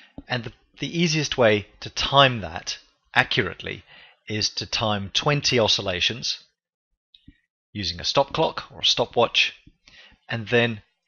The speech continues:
once you've timed twenty oscillations, so to be one, two, three, and so on, divide by twenty to find an average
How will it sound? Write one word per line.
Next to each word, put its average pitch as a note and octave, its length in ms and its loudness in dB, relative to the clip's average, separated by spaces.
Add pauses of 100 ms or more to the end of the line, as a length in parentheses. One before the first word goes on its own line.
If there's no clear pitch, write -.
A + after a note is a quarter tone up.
(280)
once - 260 -2
you've G#2 140 -8
timed G2 480 -4
twenty D#3+ 360 0
oscillations, F#2 680 -4
so F2 140 -4
to E2 100 -10
be E2+ 260 -6 (960)
one, G#2+ 420 -4 (760)
two, G#2 420 -4 (760)
three, G#2 340 -6
and D#2+ 160 -12
so A2 300 -2
on, B2+ 180 -4 (600)
divide C#3 420 2
by G2 160 0
twenty G#2+ 540 -4 (120)
to A2 100 -12
find G#2 300 -2
an G2 100 -6 (120)
average A2 600 2